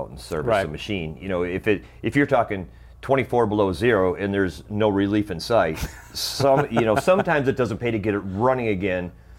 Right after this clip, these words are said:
Speaker 1: you know, for a day because it's gonna do the same thing tomorrow or the same thing two hours from now.
Speaker 2: I agree.
Speaker 1: Um, but, uh, you know, we always have a few soldiers that always end up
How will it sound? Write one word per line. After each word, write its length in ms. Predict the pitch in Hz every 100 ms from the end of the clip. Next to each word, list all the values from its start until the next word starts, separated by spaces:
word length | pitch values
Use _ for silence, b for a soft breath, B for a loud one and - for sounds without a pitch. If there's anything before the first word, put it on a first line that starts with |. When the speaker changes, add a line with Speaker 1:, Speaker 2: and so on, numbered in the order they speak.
| b b - -
Speaker 1:
you 140 | 110
know, 180 | 104 95 90 - - -
for 240 | - 117
a 80 | 98
day 240 | 110 113 95
because 300 | 90 101 90
it's 100 | -
gonna 180 | 101
do 60 | 87
the 80 | 87
same 240 | 101 90
thing 140 | 92 82
tomorrow 320 | 85 90 90
or 100 | 80
the 80 | 76
same 220 | 87 85
thing 160 | 85
two 180 | 80 90
hours 200 | 87 73
from 100 | 71
now. 160 | 65 50 B B B B
Speaker 2:
I 120 | 92
agree. 100 | 95 98
Speaker 1:
Um, 340 | 92 87 78 -
but, 240 | 113 123 127
uh, 240 | 113 104 - - - -
you 140 | 120
know, 100 | 127
we 260 | 131 113 113
always 400 | 110 135 135 107
have 400 | 107 107 107 95 - b b b b -
a 60 | -
few 200 | 110 107
soldiers 500 | - 101 85 92 90
that 120 | 87
always 260 | 90 90 90
end 160 | 87
up 200 | 87 85